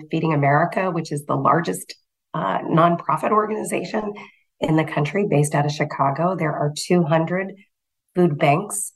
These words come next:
around the country, and then thousands of local food pantries and agencies. And I highlight at the end of every chapter tangible, practical action steps that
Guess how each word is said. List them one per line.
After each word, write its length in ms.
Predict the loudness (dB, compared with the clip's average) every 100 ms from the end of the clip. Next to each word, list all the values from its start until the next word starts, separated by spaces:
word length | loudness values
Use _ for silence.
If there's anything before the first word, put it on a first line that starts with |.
| -2
around 240 | 4 6
the 80 | 4
country, 600 | 2 0 0 2 0 0 0
and 140 | 2
then 200 | 2 0 -2 0
thousands 560 | 4 4 2 -4 -6 -10
of 120 | -10
local 560 | 0 2 2 0 -4 -4
food 160 | -6 -6
pantries 500 | -2 -4 0 -2 -2
and 160 | -4 -4
agencies. 760 | -2 -2 -6 -6 -4 0 0 -2 _ _ _ _ _ _ 2
And 140 | 4
I 100 | 4
highlight 560 | 4 2 4 2 2 0 -6
at 100 | 0
the 140 | 4
end 160 | 4 4
of 100 | 2
every 340 | -4 -4 -6
chapter 600 | -4 -4 -4 -4 -4 -4 -10 _ _ _ -20
tangible, 800 | 0 2 4 2 0 -2 -4 -6 0
practical 600 | 2 2 -2 0 0 0
action 380 | -2 -2 -4 -4
steps 380 | 0 -2 -2 -4
that 160 | -6